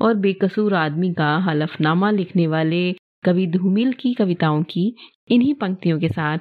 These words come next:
मैं विदा लेती हूँ। अगली बार फिर मिलूंगी किसी और रचनाकार की रचनाओं के साथ।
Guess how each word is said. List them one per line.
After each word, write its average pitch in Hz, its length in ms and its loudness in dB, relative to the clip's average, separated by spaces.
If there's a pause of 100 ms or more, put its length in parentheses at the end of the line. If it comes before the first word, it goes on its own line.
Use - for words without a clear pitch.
मैं 165 160 2
विदा 147 280 0
लेती 139 320 -2
हूँ। 170 240 -4 (640)
अगली 170 300 2
बार 160 200 -2
फिर 180 260 0
मिलूंगी 208 480 0 (260)
किसी 165 240 2
और 165 160 -2
रचनाकार 160 560 -2
की 165 140 -2
रचनाओं 151 400 0
के 156 140 -2
साथ। 165 280 -2